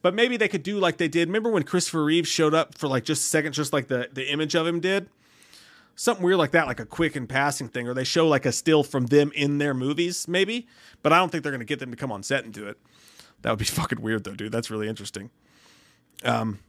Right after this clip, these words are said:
but yeah, it's gonna be interesting to see what they do with that. But yeah, I mean, by all accounts, it looks cool. I'm just, man, who's not stoked that we're gonna get Batfleck? I mean, I am.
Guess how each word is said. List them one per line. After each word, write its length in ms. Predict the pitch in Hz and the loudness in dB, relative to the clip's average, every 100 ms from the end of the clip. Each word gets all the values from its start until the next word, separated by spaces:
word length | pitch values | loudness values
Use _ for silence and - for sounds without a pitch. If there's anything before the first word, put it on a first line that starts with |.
| _ _ _ _ _ _ _ _ _ _ - - - - 123 | _ _ _ _ _ _ _ _ _ _ -20 -20 -20 -8 0
but 60 | |
yeah, 140 | 131 131 | 2 2
it's 100 | - | 2
gonna 140 | 190 | 2
be 100 | 143 | 0
interesting 260 | 117 - 110 | 0 -4 -6
to 60 | |
see 100 | - | -6
what 120 | 107 | -6
they 100 | - | -8
do 100 | 95 | -10
with 120 | 104 - | -12 -8
that. 180 | 98 | -8
But 100 | 120 | 0
yeah, 140 | 165 160 | 2 2
I 100 | 185 | 0
mean, 140 | 185 | -4
by 80 | 196 | -2
all 100 | 202 | -2
accounts, 300 | 185 175 156 | -2 -4 -4
it 20 | |
looks 160 | 165 147 | -4 -4
cool. 240 | - 151 | 0 2
I'm 140 | 151 190 | 2 -2
just, 160 | 139 | -6
man, 240 | 147 113 107 - _ | -6 -8 -10 -18 _
who's 220 | - 269 | 2 2
not 200 | 190 175 | 4 2
stoked 300 | - - 147 | 2 2 2
that 100 | - | 0
we're 120 | 120 120 | -4 -4
gonna 80 | |
get 160 | 110 101 | -6 -10
Batfleck? 520 | 110 107 - 98 - - - - - - - - _ _ - - _ _ | -10 -10 -12 -18 -20 -20 -20 -20 -20 -20 -20 -20 _ _ -20 -20 _ _
I 40 | 131 | -4
mean, 140 | 135 | 0
I 200 | 151 160 | 4 4
am. 200 | 107 92 | 2 -6